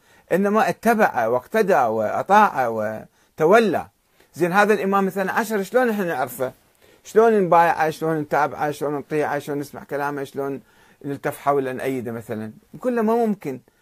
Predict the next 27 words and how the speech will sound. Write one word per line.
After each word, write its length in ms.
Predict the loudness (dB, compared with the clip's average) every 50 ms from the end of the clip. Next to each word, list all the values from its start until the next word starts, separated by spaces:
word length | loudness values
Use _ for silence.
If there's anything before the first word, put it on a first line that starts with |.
| _ _ _ _ _
فشلون 400 | -10 -8 -2 0 2 2 2 0
إمام 280 | 0 0 0 0 0
اللي 160 | 0 0 0
ما 160 | 0 0 2 0
يمكن 360 | 0 0 -2 -2 -2 -2 -2
يأمنه 420 | -4 -4 -2 -2 -2 -2 0 0
ولا 240 | 0 0 0 0 -2
نأتم 380 | -4 -6 -8 -8 -6 -8 -8 -8
فيه؟ 340 | -8 -8 -8 -6 -6 -8 -10 _
هذا 240 | -10 -6 -6 -6 -6
شلون 260 | -6 -6 -6 -6 -6
إمام 260 | -6 -6 -6 -6 -6 -8
يصير؟ 280 | -10 -10 -10 -10 -10 -12 _ _ _ _ _ _ _ _ _ _ _ _
فإذا 520 | 2 2 4 4 4 2 2 2 0 -2
هذا 200 | -2 -2 -2 -2
الحديث 460 | -4 -4 -6 -4 -2 0 0 0 -2 -6 _ _ _ _ _ _ _ _ -10
مو 140 | -8 -6 -6
صحيح. 440 | -6 -8 -14 -14 -16 -20 -20 -20 _ _ _ -12
لما 320 | -10 -8 -6 -6 -6 -6 -10 _ _ _ _ _ _ -8 -8
نقول 440 | -8 -6 -2 0 2 2 2 2 -2 _ _ _ _ _ _ -6 -6
الأحاديث 600 | -4 -4 -4 -4 -4 -6 -4 -2 -4 -4 -4 -4
مو 140 | -4 -4
تنظروا 500 | -6 -6 -8 -8 -8 -6 -6 -6 -6 -6
لها 140 | -6 -6 -8
في 80 | -10 -10
السند 380 | -14 -10 -8 -6 -6 -6 -6
فقط، 380 | -8 -10 -12 -10 -10 -10 -10